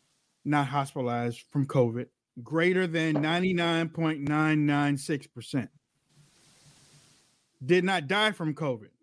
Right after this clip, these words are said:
greater than ninety-nine point nine nine nine percent of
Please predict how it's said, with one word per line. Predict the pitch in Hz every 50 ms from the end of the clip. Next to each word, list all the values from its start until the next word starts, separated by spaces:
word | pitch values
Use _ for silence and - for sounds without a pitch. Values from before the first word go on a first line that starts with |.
| _ -
greater | 113 135 165 170 180 185 190
than | 180 160 175 165 160 156 151 151
ninety-nine | 165 175 180 185 185 185 180 175 175 180 180 180 180 180
point | 160 - 170 165 165 165 151
nine | 147 160 165 170 170 170 170
nine | 165 165 165 170 170 165 160
nine | 160 160 160 156 156 151 147 135 - _ _ _ _
percent | - 151 139 - - 160 139 110 - - _ _ _ - 143 - _ _ _ _ _ - 139 - _ _ _ _ _ _ _ _ _ - 143 - - _ _ _
of | 170 160 147 147 139